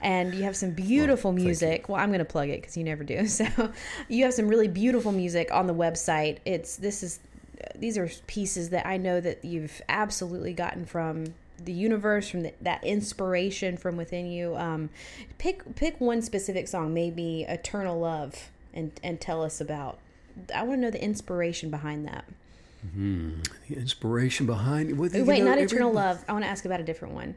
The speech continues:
Speaker 2: Okay.
Speaker 1: My favorite song of yours, favorite,
Speaker 2: Hmm.
Speaker 1: is Sailing.
Speaker 2: Oh, wow. Well, I like to sail.
Speaker 1: But what were you thinking? I mean,
Speaker 2: Sailing. I
Speaker 1: beyond
Speaker 2: was
Speaker 1: just
Speaker 2: just,
Speaker 1: sailing.
Speaker 2: I was actually sailing, and the music, and I attracted it. And, and as I imagine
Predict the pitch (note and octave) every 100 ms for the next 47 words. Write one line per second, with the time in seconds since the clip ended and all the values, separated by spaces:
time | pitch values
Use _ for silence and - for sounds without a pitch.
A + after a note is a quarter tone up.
0 | - G2 E2+ D#2 - - G#3+ B3 C#4 -
1 | A#3 B3+ A3+ F3 F#3+ F3+ D3+ D3 B2+ -
2 | - - G#3+ F3 F#3+ - - A2+ F2+ -
3 | - F3+ - E3+ D3 D#2+ - - - -
4 | - - - A2+ A#2 G2+ E2 - - G2+
5 | F2 - - - - - - A2 F#2 E2+
6 | - - D2+ D2+ - C4+ D4+ B3 C4+ C4+
7 | B3+ C4+ B3+ - A3+ A3 - A3 A3 A#3+
8 | A#3+ - G#3+ G3+ G3 G3 G#3+ F#3 E3+ C4+
9 | A#3+ B3 B3 A3+ G3+ A#3 A#3 B3 C#3 C#3
10 | C#3 C3+ C3 C3 E3 F#3 F#3 C#3 C#3 C3+
11 | - D#3 E3 - C3 F2+ D#2+ F2+ G#2 -
12 | C3+ B2+ C3 D#3+ G#3+ B2 A2+ A#2+ G#2 F#2+
13 | C#2 C#2